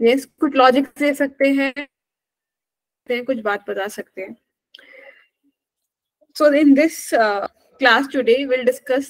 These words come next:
what is reasoning, what are the basic sources of error in reasoning. We'll dis-, also discuss about deductive and inductive type of reasoning. So reasoning, uh, the word reason is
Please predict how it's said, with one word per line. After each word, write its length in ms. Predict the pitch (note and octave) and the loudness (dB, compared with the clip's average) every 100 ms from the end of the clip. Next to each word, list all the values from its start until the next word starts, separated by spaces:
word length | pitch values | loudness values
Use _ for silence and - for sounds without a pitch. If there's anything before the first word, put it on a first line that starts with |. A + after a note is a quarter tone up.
| - - | -14 -8
what 140 | G#3+ G#3+ | -6 -2
is 100 | C#4 | -4
reasoning, 480 | B3+ B3+ A#3 B3+ D#4+ _ _ _ | -4 -8 -8 -8 -10 _ _ _
what 120 | A#3 B3+ | -4 0
are 120 | B3+ | 2
the 180 | C4 B3+ | 2 0
basic 400 | A3+ A#3 D4 C#4 | -2 -2 -4 -2
sources 420 | A#3+ G#3+ A#3 C4 C#4+ | 0 0 -2 -4 -4
of 60 | C#4+ | -4
error 300 | - G#3 A3+ | -4 0 0
in 160 | C#4 C4 | 0 -2
reasoning. 400 | A#3+ A#3 C4 E4+ _ - - - | -6 -6 -6 -6 _ -20 -16 0
We'll 220 | B3 C4+ | 2 2
dis-, 120 | C4+ G#3+ | 0 -2
also 320 | A#3 F4+ F4 | -2 0 -2
discuss 260 | C#4+ C#4 C4+ | -2 -6 -4
about 220 | C4 C#4 | -2 0
deductive 540 | B3 G#3 F#3 - B3+ | 0 0 -4 -2 -2
and 200 | C#4+ D#4+ A3 | -2 -6 -8
inductive 400 | G#3 G3 - A#3 A#3 | -6 -6 -4 -4 -4
type 200 | F#3+ G#3 | -6 -8
of 100 | G#3+ G#3 | -8 -8
reasoning. 340 | F#3 F#3 F3+ _ _ _ _ _ _ _ _ _ _ - - _ F4+ | -10 -12 -14 _ _ _ _ _ _ _ _ _ _ -20 -20 _ 2
So 80 | |
reasoning, 520 | C#4 C#4 C4+ D4+ D#4+ G3+ _ _ _ _ _ _ _ | 4 4 4 0 -2 -6 _ _ _ _ _ _ _
uh, 540 | - A#3+ C4 C#4+ D4 - _ _ _ _ _ _ _ _ _ - _ _ _ A3 | -2 2 4 2 -2 -4 _ _ _ _ _ _ _ _ _ -20 _ _ _ -4
the 180 | A3 C4 | -2 0
word 300 | C#4+ E4 G4 - - A3 | 2 2 0 -6 -14 -12
reason 480 | A#3 C4 A#3+ E4+ | -10 -8 -6 -4
is 60 | E4 | -4